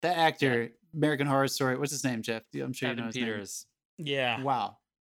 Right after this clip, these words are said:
Speaker 1: The guy
Speaker 3: Nailed
Speaker 1: is,
Speaker 3: it.
Speaker 1: he's, he's great,
Speaker 3: Continues to
Speaker 1: dude.
Speaker 3: nail it consistently. Like, but that, that scene in this particular movie is, it's worth watching the movie just for that fucking scene. It's hilarious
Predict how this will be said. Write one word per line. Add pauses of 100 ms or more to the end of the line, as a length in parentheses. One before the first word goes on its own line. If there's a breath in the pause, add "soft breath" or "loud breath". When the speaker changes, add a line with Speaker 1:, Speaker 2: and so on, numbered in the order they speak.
Speaker 1:
The
guy
Speaker 3:
Nailed
Speaker 1:
is,
Speaker 3:
it.
Speaker 1:
he's,
he's
great,
Speaker 3:
Continues
to
Speaker 1:
dude.
Speaker 3:
nail
it
consistently.
Like,
but
that,
that
scene
in
this
particular
movie (280 loud breath)
is,
it's
worth
watching
the
movie
just
for
that
fucking
scene.
It's
hilarious